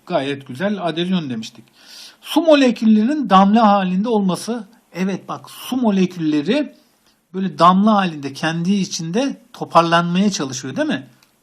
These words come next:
Yani birbirine yapışıyor. Güzel, bunu kabul ederim. Bir arada toparlanmaya çalıştığı için damla haline geliyor. İki kabul. Civanın masa üzerinde dağılmadan durması. Arkadaşlar civayı belki görmediniz ama şöyle şöyle şöyle görün.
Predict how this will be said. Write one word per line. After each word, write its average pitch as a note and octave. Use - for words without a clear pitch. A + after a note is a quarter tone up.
Yani C#3
birbirine D#3+
yapışıyor. C3
Güzel, C3
bunu E3+
kabul D#3
ederim. D3+
Bir C#3
arada F#3+
toparlanmaya F#3
çalıştığı F3
için D3
damla C3
haline A#2
geliyor. G#2+
İki D3+
kabul. A#3+
Civanın D#4
masa A3
üzerinde A#3
dağılmadan G3
durması. D3+
Arkadaşlar G#3
civayı G3+
belki F#3+
görmediniz F#3+
ama A#3+
şöyle A3
şöyle G#3
şöyle G#3
görün. F#3+